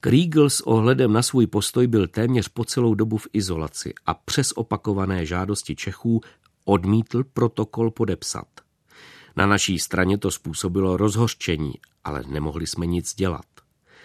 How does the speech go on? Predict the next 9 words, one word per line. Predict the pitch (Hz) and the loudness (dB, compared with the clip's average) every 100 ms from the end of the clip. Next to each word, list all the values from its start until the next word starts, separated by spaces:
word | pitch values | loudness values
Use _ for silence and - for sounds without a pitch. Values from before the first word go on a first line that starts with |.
| - - - - - | -20 -20 -20 -20 -2
Kriegl | 110 139 143 160 | 4 4 6 4
se | - 127 | 4 0
s | - | 0
ostatními | 127 139 131 131 98 | -2 -2 2 2 2
Čechoslováky | - 113 120 123 113 113 110 95 | 0 -4 -2 2 4 2 2 0
vrátí | 101 113 - 131 | 0 0 -2 -6
do | 85 | -2
vlasti | 110 113 - - 104 | 0 -2 -4 -2 -2
jako | 98 - 95 92 | -2 -4 -6 -6